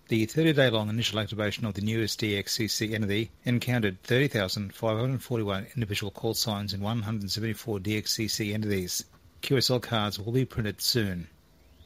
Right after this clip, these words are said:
The E I D X group are active as seven Q seven E I from Malawi to the third of April. They will operate on one sixty to the ten metres using C W S S B and ridi. They particularly plan to be active in the C Q W W W P X S S B contest this weekend.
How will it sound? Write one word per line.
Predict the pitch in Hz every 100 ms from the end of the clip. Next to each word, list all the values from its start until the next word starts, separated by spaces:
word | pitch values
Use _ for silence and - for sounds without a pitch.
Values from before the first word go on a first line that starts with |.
| - - - - -
The | 117 147
E | 165
I | 143
D | 110 113
X | 107 -
group | - 120
are | 117
active | 120 123 110
as | 107 -
seven | - 131 143 135
Q | 135
seven | 120 - 113 113
E | 110
I | 107 110
from | - 101
Malawi | 101 117 104 95 90
to | - 113
the | 107
third | - 123 104
of | 110
April. | 110 107 82 - - - -
They |
will | 110 117
operate | 131 127
on | 117 104
one | 120
sixty | - 131 - 127
to |
the | 107
ten | - 120 107
metres | 123 117 113
using | 101 101
C | - 143 120
W | 104 107 107
S | -
S | 117 -
B | - 104
and | 107 101
ridi. | 110 113 82 - - - -
They | 139 123
particularly | 117 160 180 170
plan | - 127
to | 107
be | 110
active | - 107
in | 104
the |
C | - 123
Q | 123 - 110 101
W | 98 107 123
W | 110 104 104
W | 95 104 117
P | 98 98
X | 95 -
S | 110 -
S | 107
B | - 110
contest | - 110 104 -
this | 120 -
weekend. | 110 98 107 95 85